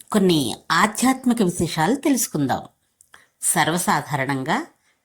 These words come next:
పూజలు, వ్రతాలు చేస్తున్నప్పుడు అయ్యగారు "ఆచమనం చేయండి" అంటారు. ఇంకా సింపుల్గా చెప్పాలంటే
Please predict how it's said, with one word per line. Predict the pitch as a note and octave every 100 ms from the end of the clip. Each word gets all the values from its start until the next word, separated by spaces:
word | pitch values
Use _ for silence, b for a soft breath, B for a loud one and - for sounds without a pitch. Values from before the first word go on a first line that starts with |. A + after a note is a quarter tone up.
| _ _ F#3
పూజలు, | F3+ F3 E3+ D3 E3+ C#4 -
వ్రతాలు | E3 - D#3+ D3+ D#3+ D#3 C3+
చేస్తున్నప్పుడు | B2+ - C#3+ C#3+ A#3 D#4+ F#3 - b b b
అయ్యగారు | E3 F#3 G#3 A3+ C#3+ A#2+ - -
"ఆచమనం | E3 G3 A#3 B3 B3+
చేయండి" | A#3 G#3+ G3+ G3+ G3 G3+ G3 - _
అంటారు. | D3+ C3 G#2+ - _ b b b
ఇంకా | F#3 G3+
సింపుల్గా | G3 F#3+ E3+ D#3 D3+ D3
చెప్పాలంటే | C#3+ - C#3 C#3 C#3+ A#3+ -